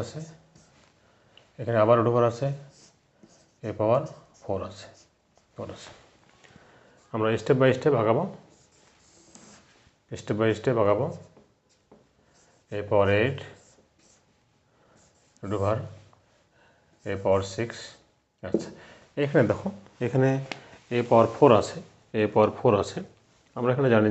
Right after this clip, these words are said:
যে a পাওয়ার ফোর এর পর root over আছে। আমরা জানি যে root over থাকার অর্থ হলো হাফ পাওয়ার থাকা, অর্থাৎ এখানে আমরা এইভাবে লিখতে পারি a পাওয়ার ফোর, আর root over-এর জন্য আমরা ওয়ান বাই টু লিখতে পারি। এখন দুই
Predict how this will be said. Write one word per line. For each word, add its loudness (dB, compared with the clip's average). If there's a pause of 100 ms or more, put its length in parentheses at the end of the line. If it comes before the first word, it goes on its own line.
যে 2 (640)
a 0 (120)
পাওয়ার 6 (120)
ফোর 4
এর 8
পর 6
root 8
over 2
আছে। -12 (240)
আমরা 0
জানি 6
যে 4 (680)
root 2
over 4
থাকার 2
অর্থ -10 (120)
হলো 0 (140)
হাফ -4
পাওয়ার -4
থাকা, -14 (540)
অর্থাৎ -4
এখানে -2
আমরা 0
এইভাবে 0
লিখতে -6
পারি 0 (680)
a -4
পাওয়ার 2 (100)
ফোর, 0 (1080)
আর 4
root 2
over-এর 4
জন্য 0 (100)
আমরা -4
ওয়ান 2
বাই 2
টু -2
লিখতে -10
পারি। -12 (1700)
এখন -4
দুই 8